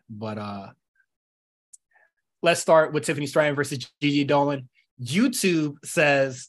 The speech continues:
that Tiffany Stratton needs a lot of work and that she could learn a lot from Gigi Dolan.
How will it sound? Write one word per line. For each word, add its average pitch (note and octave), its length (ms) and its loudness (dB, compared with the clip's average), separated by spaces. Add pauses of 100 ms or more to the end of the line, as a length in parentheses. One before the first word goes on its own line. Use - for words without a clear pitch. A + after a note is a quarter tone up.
that C3+ 240 -4
Tiffany D#3+ 300 -2
Stratton C#3+ 580 2
needs C#3 200 -2
a C#3 40 0
lot C3+ 220 2
of B2 100 0
work C3+ 380 0
and C3 160 -8
that B2+ 100 -8
she F3 120 -4
could D3+ 120 0
learn C3 220 -4
a A#2+ 100 -2
lot C3 280 0
from C3 160 -6
Gigi B2 260 -4
Dolan. A2+ 460 -4